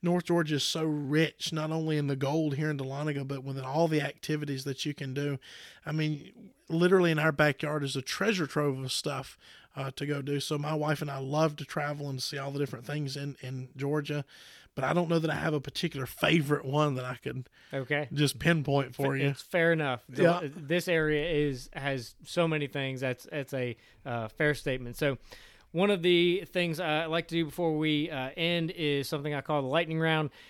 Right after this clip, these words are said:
Speaker 2: which is a question that has absolutely nothing to do with the gold mine or what we've talked about today. But this particular one I have titled Desert Island Shop Till You Drop. So if you were,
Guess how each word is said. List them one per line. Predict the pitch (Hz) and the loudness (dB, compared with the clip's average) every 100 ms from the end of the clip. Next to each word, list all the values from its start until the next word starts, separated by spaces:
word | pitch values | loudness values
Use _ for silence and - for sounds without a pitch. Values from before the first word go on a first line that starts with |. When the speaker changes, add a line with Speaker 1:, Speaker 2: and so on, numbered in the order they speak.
| _ | _
Speaker 2:
which | 143 135 - | -2 -2 -2
is | 123 | -6
a | |
question | 127 147 131 143 | 0 0 0 -4
that | 131 | -4
has | 123 123 | -4 0
absolutely | 185 - 170 160 | 0 0 -2 -2
nothing | 156 143 147 | -2 -2 -4
to | 131 | -2
do | 143 143 | 2 2
with | 135 120 | 0 -4
the | 143 | -4
gold | 127 135 135 | -2 0 0
mine | 131 127 | 0 0
or | 127 | -2
what | 139 | -4
we've | 123 | -6
talked | - 131 | -4 -4
about | 139 123 - | -4 -6 -4
today. | 131 131 | -2 -2
But | 127 123 123 - | -2 -4 -6 -10
this | 131 175 - | -2 -2 -2
particular | - 190 185 165 | -4 -4 -2 -2
one | 156 165 170 - | 0 0 -2 -4
I | 139 131 127 123 | -4 -2 -2 -4
have | 147 127 | -6 -8
titled | - 147 143 139 135 - 139 | -4 -4 -2 -4 -6 -14 -6
Desert | 147 156 165 143 | -4 0 -2 0
Island | 151 156 156 - | 0 0 -4 -2
Shop | 151 165 | -2 -4
Till | - 156 | -2 -2
You | 147 | 0
Drop. | 139 147 208 - - | 0 0 0 -6 -8
So | 185 165 160 | 2 2 2
if | 165 127 | -2 -4
you | 170 226 | -2 2
were, | 226 208 | 2 2